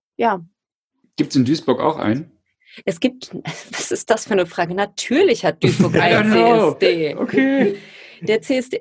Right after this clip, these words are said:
Speaker 1: das, ähm, Fabian, müsste dich eigentlich interessieren. Also Duisburg ist ja auch eine, äh, Großstadt natürlich, aber trotzdem war der C S D noch vor wenigen Jahren sehr, sehr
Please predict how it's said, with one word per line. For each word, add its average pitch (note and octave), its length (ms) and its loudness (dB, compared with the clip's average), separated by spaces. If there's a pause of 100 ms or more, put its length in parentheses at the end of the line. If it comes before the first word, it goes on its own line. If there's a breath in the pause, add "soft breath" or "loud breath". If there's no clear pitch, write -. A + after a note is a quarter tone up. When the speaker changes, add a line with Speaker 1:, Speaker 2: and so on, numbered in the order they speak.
Speaker 1:
das, A#3+ 240 0
ähm, A3 380 0
Fabian, A#3 500 0
müsste B3 220 0
dich - 240 -6
eigentlich C#4 240 0
interessieren. A#3+ 440 0
Also F3+ 140 0
Duisburg G#3+ 460 -4
ist - 100 -6
ja A3 140 2
auch G3+ 120 0
eine, G#3+ 300 -2
äh, F3 220 2
Großstadt D#3+ 560 -4
natürlich, C#4+ 580 -2
aber F#3+ 160 -2
trotzdem G#3+ 460 -4
war G3+ 120 2
der G3 180 2
C F#3 180 -4
S E3+ 220 -8
D A3 260 2 (260 loud breath)
noch F#3+ 140 -2
vor G#3 180 -2
wenigen G#3+ 300 0
Jahren F#3+ 320 0
sehr, G3+ 400 0
sehr F#3 380 0